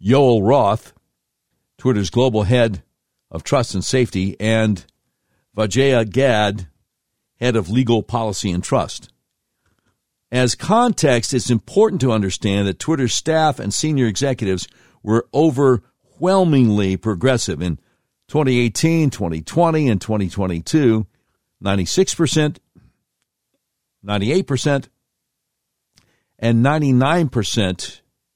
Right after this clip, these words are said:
respectively, of Twitter staff's political donations went to Democrats. In twenty seventeen, Yoel Roth tweeted that there were, quote,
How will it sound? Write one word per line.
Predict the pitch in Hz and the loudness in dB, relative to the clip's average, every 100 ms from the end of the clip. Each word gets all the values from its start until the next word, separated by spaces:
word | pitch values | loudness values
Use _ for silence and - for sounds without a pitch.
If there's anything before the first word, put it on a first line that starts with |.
| _ _ _ | _ _ _
respectively, | 107 104 165 160 - 92 - - 64 - 101 85 80 78 _ _ _ | -8 -4 -2 -2 -2 -8 -10 -20 -20 -10 -6 -4 -6 -10 _ _ _
of | 92 90 | -6 -6
Twitter | - 151 131 110 - _ _ | 0 2 4 2 -4 _ _
staff's | - 127 120 104 - - _ _ _ - | -6 -2 -2 -4 -8 -14 _ _ _ -4
political | 113 117 98 98 | 0 0 0 0
donations | 85 104 110 107 92 82 | 0 2 2 0 -2 -4
went | 82 107 101 | 0 0 -2
to | - 107 101 90 - _ _ | -2 0 0 -2 -8 _ _
Democrats. | - 104 92 - 69 - - - _ _ _ _ _ _ _ _ _ _ _ _ _ - | -4 -2 -2 -4 -8 -8 -18 -20 _ _ _ _ _ _ _ _ _ _ _ _ _ -6
In | 117 | -2
twenty | 175 214 | 0 0
seventeen, | 143 175 139 185 147 | 0 0 2 2 4
Yoel | 135 160 123 | 4 4 4
Roth | 139 151 131 | 4 2 -2
tweeted | - 156 135 113 | 0 0 2 2
that | 113 110 | 2 2
there | 113 120 | 2 4
were, | 110 110 107 101 | 4 4 4 2
quote, | 95 - 160 180 | -2 0 2 2